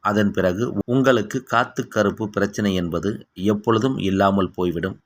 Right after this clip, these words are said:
இந்த காணொளி உங்களுக்கு பயனுள்ளதாக இருந்தால் பயன்படுத்திக் கொள்ளுங்கள். பிறருக்கு பயன் தரும் என்றால் பகிருங்கள்.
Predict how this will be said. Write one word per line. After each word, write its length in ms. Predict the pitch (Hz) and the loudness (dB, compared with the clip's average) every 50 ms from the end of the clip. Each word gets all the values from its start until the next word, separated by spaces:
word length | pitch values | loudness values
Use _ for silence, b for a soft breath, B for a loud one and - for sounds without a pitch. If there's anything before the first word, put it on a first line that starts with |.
| _ | _
இந்த 280 | - 127 135 123 117 110 | -4 -2 2 2 2 2
காணொளி 400 | - 127 135 151 160 160 151 139 | 4 4 4 4 4 2 2 2
உங்களுக்கு 480 | 120 120 113 107 110 104 104 - 104 92 | 0 0 2 2 2 2 2 0 -4 -4
பயனுள்ளதாக 600 | - 104 107 113 120 120 117 107 107 104 95 98 | -2 0 0 2 4 4 4 6 4 4 4 2
இருந்தால் 440 | 95 95 98 98 95 90 90 87 - | 0 0 0 0 0 0 -2 -2 -2
பயன்படுத்திக் 560 | - 95 101 107 101 101 98 87 - - - | -2 -2 0 2 0 0 0 -2 -6 -8 -8
கொள்ளுங்கள். 440 | - 101 101 101 101 101 117 117 104 | -4 -2 -2 0 0 -2 -2 -4 -4
பிறருக்கு 460 | - 110 113 120 123 120 117 104 - 107 | -4 -2 2 2 2 2 0 -2 -4 -4
பயன் 260 | 101 104 104 104 104 104 | -2 0 0 0 2 0
தரும் 240 | 101 98 95 98 | 2 2 2 0
என்றால் 300 | 95 92 98 95 92 - - | 0 2 2 2 2 2 0
பகிருங்கள். 520 | 92 92 92 101 101 98 95 98 113 127 | -2 0 2 2 2 2 0 -2 -4 -4